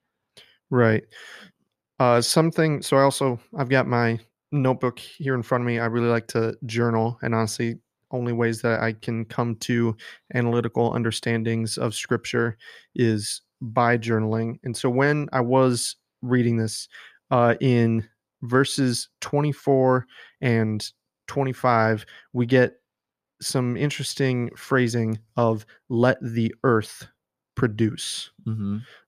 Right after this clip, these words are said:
Speaker 1: Let the, uh, in twenty-five, God makes all the animals. And the phrasing, uh, <clears throat> uh, for plant life appeared to be the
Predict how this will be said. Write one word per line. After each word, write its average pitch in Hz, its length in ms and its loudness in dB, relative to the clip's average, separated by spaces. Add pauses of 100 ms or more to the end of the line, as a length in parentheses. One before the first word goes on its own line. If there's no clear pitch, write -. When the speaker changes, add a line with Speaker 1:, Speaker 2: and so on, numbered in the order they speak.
Speaker 1:
Let 127 220 -2
the, 120 360 2 (1160)
uh, 107 380 2 (100)
in 127 280 -4 (360)
twenty-five, 131 760 4
God 127 220 2
makes 123 300 -2
all 127 180 -2
the 123 80 -2
animals. 117 480 -2 (300)
And 139 80 -4
the - 20 -6
phrasing, 127 560 2 (260)
uh, 110 360 2 (600)
<clears throat> 165 360 4 (760)
uh, 123 220 2
for 120 320 0 (120)
plant 151 260 2
life 135 320 2
appeared 131 340 -2
to - 100 -4
be 120 220 0
the 117 260 0